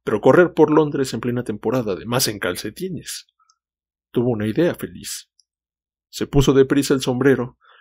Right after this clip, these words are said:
cogió los zapatos de su marido, descolgó su sombrero y gabardina de los percheros del vestíbulo, salió al portal e hizo señas a un coche que morosa y oportunamente pasaba por ahí.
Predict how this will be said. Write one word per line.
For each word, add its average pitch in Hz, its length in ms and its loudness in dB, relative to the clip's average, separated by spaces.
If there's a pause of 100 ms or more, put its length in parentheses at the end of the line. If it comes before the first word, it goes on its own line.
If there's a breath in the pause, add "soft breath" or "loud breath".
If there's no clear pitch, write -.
(120)
cogió 151 340 0
los 160 140 0
zapatos 139 440 -2
de 98 80 -6
su 110 140 -6
marido, 110 460 -6 (440 loud breath)
descolgó 101 540 -2
su 127 140 -2
sombrero 120 380 2
y 110 60 0
gabardina 110 480 -4
de 98 100 -4
los - 160 -6
percheros 107 460 -4
del 110 120 -2
vestíbulo, 104 600 -6 (460)
salió 104 300 0
al 123 140 4
portal 151 580 0
e 135 80 0
hizo 131 220 2
señas 151 340 0
a 139 60 2
un 143 120 -4
coche 165 300 0
que 147 120 0
morosa 127 360 2
y 113 100 2
oportunamente 127 760 -4
pasaba 101 380 -6
por - 180 -10
ahí. - 180 -18